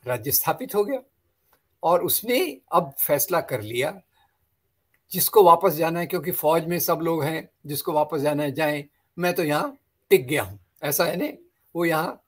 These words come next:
उसने शासन करने की शुरुआत की। तो फिर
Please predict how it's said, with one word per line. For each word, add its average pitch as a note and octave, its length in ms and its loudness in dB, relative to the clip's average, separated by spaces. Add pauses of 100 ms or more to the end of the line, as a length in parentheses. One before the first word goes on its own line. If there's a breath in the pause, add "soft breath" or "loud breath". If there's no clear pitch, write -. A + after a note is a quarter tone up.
(140)
उसने E3 480 -8
शासन C#3+ 360 -4
करने C3+ 280 -6
की F#3+ 120 -10
शुरुआत C#3+ 380 -6
की। - 160 -20 (500 loud breath)
तो C3 60 -12
फिर A3 340 2